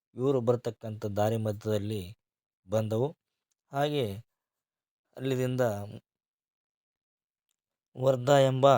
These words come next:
ಜಿಲ್ಲಾ ಕೇಂದ್ರಕ್ಕೆ ಪಾದಾರ್ಪಣೆ ಮಾಡಿದರು. ವರ್ಧಾ ನಗರದಲ್ಲಿ ನೀವು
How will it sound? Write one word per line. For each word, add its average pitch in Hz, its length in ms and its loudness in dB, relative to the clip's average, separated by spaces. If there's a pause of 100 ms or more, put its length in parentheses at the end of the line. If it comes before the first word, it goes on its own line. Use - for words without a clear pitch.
(360)
ಜಿಲ್ಲಾ 120 360 2
ಕೇಂದ್ರಕ್ಕೆ 113 580 -4
ಪಾದಾರ್ಪಣೆ 110 520 -6
ಮಾಡಿದರು. 113 640 -6 (520)
ವರ್ಧಾ 117 420 6 (760)
ನಗರದಲ್ಲಿ 117 680 0 (720)
ನೀವು 117 560 -6